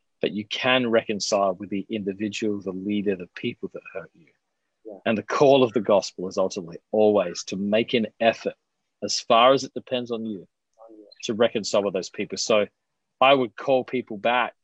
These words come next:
Speaker 1: "I understand, I'm sorry." I would call people back to embody the thing that they think should be in the world and, um, you know, to join Jesus in his work of reformation.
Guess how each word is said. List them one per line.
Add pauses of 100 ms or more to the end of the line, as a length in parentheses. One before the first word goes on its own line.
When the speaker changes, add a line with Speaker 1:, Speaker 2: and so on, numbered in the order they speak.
Speaker 1:
"I
understand,
I'm
sorry." (680)
I
would
call
people
back
to
embody
the
thing (600)
that
they
think
should
be
in
the
world (560)
and,
um, (320)
you
know,
to
join
Jesus
in
his
work
of
reformation.